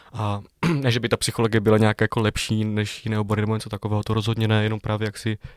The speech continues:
jak jsi zmínila, tak to jako dá, díky tomu se víc dbá při studiu na nějaké teda ty komunikační dovednosti, na nějaký ten, jako jak jsi, ty, Jardo, říkal, ten neutrální přístup a že tohle všechno se tam hezky může zužitkovat, že vlastně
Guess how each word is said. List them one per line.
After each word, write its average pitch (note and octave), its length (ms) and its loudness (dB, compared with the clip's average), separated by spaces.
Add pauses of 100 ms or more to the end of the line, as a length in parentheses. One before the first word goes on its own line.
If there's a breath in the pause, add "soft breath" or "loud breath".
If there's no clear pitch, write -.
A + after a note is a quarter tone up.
jak G#2+ 100 -8
jsi A2 100 -2
zmínila, G2+ 360 0
tak - 140 -8
to G#2+ 100 -4
jako G2+ 160 -4
dá, G2 280 0 (720)
díky G#2 180 -8
tomu G#2+ 200 -6
se G#2 120 -8
víc G2+ 260 -10
dbá G#2 540 -4
při - 160 -8
studiu G2+ 480 -4 (380 loud breath)
na G#2+ 60 -10
nějaké G#2 240 -8
teda G#2 160 -6
ty G#2 100 -8
komunikační G#2 560 0
dovednosti, G2+ 480 2
na G2+ 80 -2
nějaký G2 240 -4
ten, G2+ 120 -4
jako G#2 160 -4
jak F#2 120 -8
jsi, - 260 -8
ty, G#2 100 -6
Jardo, G2 200 -2
říkal, G2 220 -2
ten A2 140 0
neutrální G2 500 0
přístup - 480 -4 (340 loud breath)
a G#2 60 -6
že G#2 60 -6
tohle G#2 220 -8
všechno A2 180 -6
se G#2+ 80 -8
tam G#2 140 -4
hezky G#2+ 220 -8
může G#2 180 -4
zužitkovat, F2+ 560 -10
že F#2+ 60 -10
vlastně F#2+ 400 -8